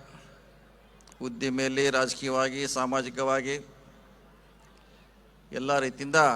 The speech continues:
ಮುಂದುವರಿತಾ ಇದೆ. ಇನ್ನೂ ಭಾಳ ದೊಡ್ಡ ಸ್ಥಾನಮಾನ, ಅಂತಸ್ಥ ಗೋಕಾಕ್ಗೆ ಸಿಗಲಿ ಅನ್ನೋದು ನಮ್ಮ ಆಸೆ, ನಿಮ್ಮೆಲ್ಲರ ಆಸೆ ಅದಾಗಿದೆ. ಇವತ್ತು ಕಳೆದ ಮೂರು ದಿನಗಳಿಂದ ಸತೀಶ್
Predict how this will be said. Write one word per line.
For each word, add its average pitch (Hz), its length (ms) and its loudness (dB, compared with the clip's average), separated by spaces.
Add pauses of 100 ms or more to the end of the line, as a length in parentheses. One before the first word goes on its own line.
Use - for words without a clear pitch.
(400)
ಮುಂದುವರಿತಾ 123 520 -2
ಇದೆ. 135 160 -2
ಇನ್ನೂ 127 140 -2 (100)
ಭಾಳ 127 100 2 (140)
ದೊಡ್ಡ 123 160 -2 (2250)
ಸ್ಥಾನಮಾನ, 127 520 -2 (140)
ಅಂತಸ್ಥ 127 340 -4 (260)
ಗೋಕಾಕ್ಗೆ 123 460 -4
ಸಿಗಲಿ 123 240 -4
ಅನ್ನೋದು 127 260 -2
ನಮ್ಮ 120 220 -2
ಆಸೆ, 123 320 -2
ನಿಮ್ಮೆಲ್ಲರ 120 400 -2
ಆಸೆ 117 240 -2
ಅದಾಗಿದೆ. 117 360 -4 (1800)
ಇವತ್ತು 127 280 0
ಕಳೆದ 143 220 4 (160)
ಮೂರು 139 120 2 (100)
ದಿನಗಳಿಂದ 139 340 2 (1800)
ಸತೀಶ್ 135 380 -6